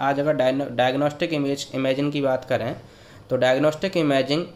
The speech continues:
को सीटी स्कैन के through किया जा सकता है, by which hundreds of X-rays in cross sections are put together। यानी जिसके through क्या होता है कि hundreds of X-rays डाली जाती हैं क्रॉस सेक्शन में। ठीक है, like slices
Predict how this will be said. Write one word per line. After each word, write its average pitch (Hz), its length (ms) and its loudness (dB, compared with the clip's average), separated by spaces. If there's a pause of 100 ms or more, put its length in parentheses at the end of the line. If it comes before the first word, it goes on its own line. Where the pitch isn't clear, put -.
(220)
को 156 280 2
सीटी 170 380 -2
स्कैन 143 280 -4
के 151 120 -2
through 160 240 -4
किया 170 200 0
जा 92 120 -4
सकता 95 440 -10
है, 98 140 -4 (100)
by 135 180 2
which 151 220 -4
hundreds 120 560 -2
of 139 180 -2
X-rays 147 560 -4
in 139 160 -2
cross 139 260 -2
sections 143 440 -6
are 139 260 0
put - 220 -6
together। 101 380 -4 (380)
यानी 131 160 -2
जिसके 127 320 -4
through 143 220 -4
क्या 143 120 2
होता 117 280 0
है 147 80 -2
कि 147 60 -6
hundreds 120 500 -2
of 131 180 -4
X-rays 143 500 -4
डाली 123 260 0
जाती 135 340 -2
हैं 156 120 -6 (1120)
क्रॉस 131 240 0
सेक्शन 139 300 -2
में। 147 240 -2 (240)
ठीक 147 180 0
है, 143 140 4
like 135 260 2
slices 135 440 0